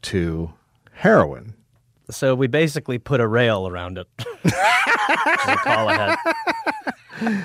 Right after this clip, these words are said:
Speaker 1: And still, Purdue was looking for cash and a bigger market.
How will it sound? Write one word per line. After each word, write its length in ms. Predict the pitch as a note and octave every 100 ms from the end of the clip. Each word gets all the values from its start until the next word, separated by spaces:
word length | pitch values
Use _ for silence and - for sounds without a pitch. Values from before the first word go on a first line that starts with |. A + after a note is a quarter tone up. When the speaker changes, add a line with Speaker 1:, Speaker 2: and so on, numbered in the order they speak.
| E3+ F#3 D#3 - - - - - - - - - - -
Speaker 1:
And 200 | B2 A2+
still, 280 | - B2+
Purdue 320 | A2+ A2+ G#2 G2
was 140 | F#2+
looking 240 | G2 F#2+ F2+
for 120 | F#2
cash 420 | F#2+ E2 E2 - - -
and 140 | E2+
a 20 |
bigger 240 | D2+ F2 A2+
market. 400 | E3+ B2 D#2+